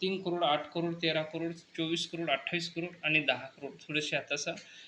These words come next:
डिप गेलेलं दिसतो, पण चांगल्या पद्धतीने कंपनी परफॉर्मन्स करताना दिसते.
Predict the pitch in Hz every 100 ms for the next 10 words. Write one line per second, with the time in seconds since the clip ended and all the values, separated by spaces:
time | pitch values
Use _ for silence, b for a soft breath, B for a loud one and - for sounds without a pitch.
0 | B - 151 165 156 147 147 147 - 180
1 | 190 175 160 160 165 156 170 156 151 139
2 | 160 160 160 147 147 147 - 143 - 135
3 | 147 180 180 - 123